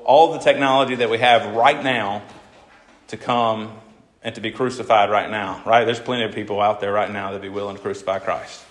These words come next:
right? He didn't have to come then to be crucified. He could have come right now with all the technology that we have. But he was concerned,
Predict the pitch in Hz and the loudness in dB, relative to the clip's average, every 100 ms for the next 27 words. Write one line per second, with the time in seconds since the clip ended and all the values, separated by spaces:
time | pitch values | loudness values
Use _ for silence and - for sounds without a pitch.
0 | - - - _ - 101 107 120 123 127 | -20 -20 -20 _ -6 -6 0 0 0 -2
1 | 127 127 127 123 127 110 101 101 - - | -2 -2 0 0 -2 -4 -6 -10 -14 -14
2 | 104 98 110 101 - 117 104 135 127 123 | -10 -6 -6 -6 -4 -4 -2 -4 -2 -4
3 | 117 120 127 120 113 113 110 110 110 101 | -2 -2 -2 -2 -2 0 0 0 -4 -2
4 | 107 101 95 95 76 87 90 90 - - | -4 -4 -6 -8 -8 -4 -4 -4 -8 -18
5 | - - - - - _ _ _ _ 120 | -20 -20 -20 -20 -20 _ _ _ _ 4
6 | 117 113 - - - - - - 143 135 | 4 2 -2 -10 -14 -18 -10 0 0 2
7 | 143 - 190 170 147 175 | 0 2 4 4 4 2